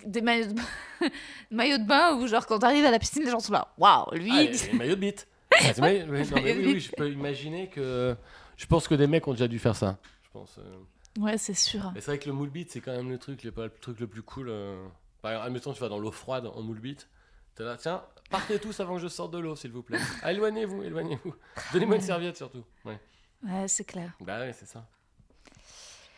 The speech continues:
Speaker 1: La French manicure, pour ou contre ? Bon.
Speaker 2: Alors,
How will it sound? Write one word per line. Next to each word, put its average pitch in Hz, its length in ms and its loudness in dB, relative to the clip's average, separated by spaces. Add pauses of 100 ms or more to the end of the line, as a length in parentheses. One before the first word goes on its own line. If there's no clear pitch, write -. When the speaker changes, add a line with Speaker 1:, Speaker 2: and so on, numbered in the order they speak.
(340)
Speaker 1:
La 254 160 0
French 359 360 2
manicure, 240 640 4
pour 277 260 -2
ou 269 60 -4
contre ? 208 440 -4 (160)
Bon. 214 200 -8 (1900)
Speaker 2:
Alors, 104 360 -10